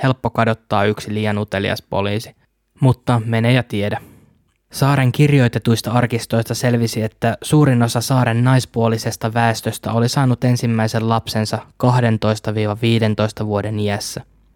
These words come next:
Jotkut saarella käyneet ulkopuoliset olivat kuitenkin olleet edes hieman tarkkoina. Saarella pastorina toiminut Neville Towson kertoi, että hänellä kesti kolme kuukautta tajuta, mitä Pitcairnilla oikein tapahtui. Kun hän meni sitten kertomaan huolestaan saaren valtuustolle,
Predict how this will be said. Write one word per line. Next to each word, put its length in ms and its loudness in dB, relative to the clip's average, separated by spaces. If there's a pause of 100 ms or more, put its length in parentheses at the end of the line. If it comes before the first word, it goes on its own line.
(160)
Jotkut 300 0
saarella 420 2
käyneet 420 0
ulkopuoliset 760 0
olivat 340 0
kuitenkin 560 0
olleet 360 0
edes 300 -4 (160)
hieman 320 2
tarkkoina. 600 -4 (600)
Saarella 460 2
pastorina 560 0
toiminut 460 0
Neville 360 2
Towson 520 0 (100)
kertoi, 380 0
että 340 -4
hänellä 380 0
kesti 340 -4
kolme 300 2
kuukautta 460 -4
tajuta, 340 -2
mitä 340 -2
Pitcairnilla 680 0
oikein 340 -4
tapahtui. 580 -4 (800)
Kun 140 4
hän 120 4
meni 180 4
sitten 280 0
kertomaan 460 0
huolestaan 500 0
saaren 380 0
valtuustolle, 680 -2